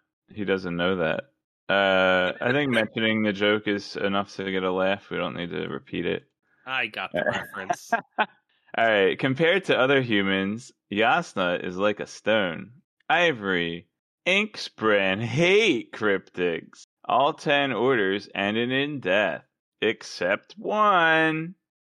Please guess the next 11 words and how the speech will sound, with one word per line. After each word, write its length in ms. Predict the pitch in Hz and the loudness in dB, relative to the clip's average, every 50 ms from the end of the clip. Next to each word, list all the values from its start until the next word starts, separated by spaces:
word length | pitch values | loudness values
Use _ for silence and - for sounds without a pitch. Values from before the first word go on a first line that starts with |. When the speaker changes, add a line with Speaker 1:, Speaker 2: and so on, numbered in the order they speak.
| _ _ | _ _
Speaker 1:
The 80 | - 107 | -10 -8
Renarin 800 | 104 107 117 127 135 143 156 160 160 160 147 131 123 117 113 | -6 -6 -4 -4 -2 0 2 2 4 4 2 2 0 0 0
one, 360 | 110 107 107 107 104 104 101 | 0 2 2 2 2 0 -2
probably. 880 | 101 104 104 101 101 98 98 101 98 95 101 101 101 101 101 101 104 107 113 _ _ _ _ _ _ - | -2 0 0 2 2 2 2 0 0 0 0 2 2 2 2 0 -2 -6 -12 _ _ _ _ _ _ -14
I'm 180 | - - 92 92 | -10 -8 -6 -4
gonna 200 | 92 92 92 92 | -4 -4 -4 -2
guess. 520 | 92 92 92 92 98 95 - - - _ _ _ _ _ | 0 0 0 0 0 -4 -8 -14 -20 _ _ _ _ _
Whichever. 480 | - 104 - - 107 98 98 98 98 98 - _ _ _ _ | -20 -12 -8 -6 -4 -2 -2 -2 -4 -6 -8 _ _ _ _
I 40 | - - - - - | -20 -20 -16 -10 -8
think 160 | - - - | -6 -4 -4
we, 180 | 113 82 - | -2 -2 -2